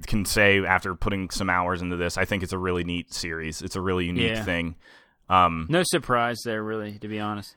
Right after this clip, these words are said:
Speaker 1: Yeah, and, and it's just cool, like, like, I've played a lot of Final Fantasies, and having, like,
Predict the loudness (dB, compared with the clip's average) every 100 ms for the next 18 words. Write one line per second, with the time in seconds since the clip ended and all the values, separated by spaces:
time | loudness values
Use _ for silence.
0 | _ 10 12 12 10 4 2 2 4 4
1 | 4 2 4 6 8 8 4 -4 _ _
2 | 2 4 6 4 4 4 8 8 6 2
3 | 0 0 -2 -4 -4 -4 -6 -6 -10 -14
4 | _ _ _ _ _ _ -4 2 6 6
5 | 6 0 0 0 -4